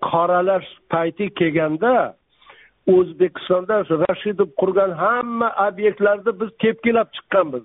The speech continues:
bir chekkada. A, bir haligi qurilgan, masalan, sanatoriyalar, mana Zomin sanatoriyasini, o'sha yerda sharshara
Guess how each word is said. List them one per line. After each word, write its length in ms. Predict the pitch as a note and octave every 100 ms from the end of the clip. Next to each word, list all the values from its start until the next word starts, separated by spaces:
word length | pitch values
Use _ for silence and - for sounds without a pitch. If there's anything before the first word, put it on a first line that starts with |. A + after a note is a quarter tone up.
| _
bir 100 | G#3
chekkada. 480 | F3+ F#3+ F#3+ F3 C3+ - _ _ _ _ -
A, 220 | E3+ E3+
bir 120 | G3 F#3+ - _ _ -
haligi 320 | E3 F3+ F3+
qurilgan, 540 | F3+ F3+ F#3 F3+ G3+ F#3+
masalan, 520 | F#3 E3+ F#3+ G3 F3+ _ _ -
sanatoriyalar, 880 | - F3+ F#3+ F#3+ G3+ G3 F#3+ F3+
mana 280 | E3 G3+ G3
Zomin 400 | E3+ G#3 G#3+ A3
sanatoriyasini, 920 | - G3+ F#3+ E3+ E3+ D#3+ D3 - C#3 B2+ _ _ -
o'sha 220 | F3+ F#3+
yerda 220 | F#3+ G3+ F#3+ -
sharshara 680 | G3 G3 D3+ G#3+ G#3+ A3